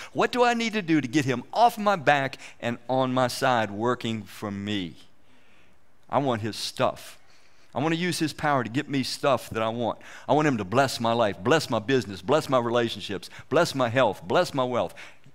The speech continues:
on and on and go. I wa-, I want to appease Him. I want to figure, what do I have to do? Do I have to say a prayer? Do I have to make a pilgrimage to Mecca? Wha-, what do I have to do? It's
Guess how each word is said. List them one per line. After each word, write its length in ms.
on 460
and 180
on 300
and 60
go. 80
I 80
wa-, 120
I 80
want 200
to 100
appease 500
Him. 220
I 40
want 140
to 60
figure, 200
what 180
do 80
I 80
have 180
to 80
do? 220
Do 100
I 60
have 180
to 80
say 200
a 60
prayer? 340
Do 120
I 80
have 140
to 80
make 200
a 60
pilgrimage 560
to 60
Mecca? 420
Wha-, 160
what 180
do 80
I 80
have 220
to 80
do? 260
It's 240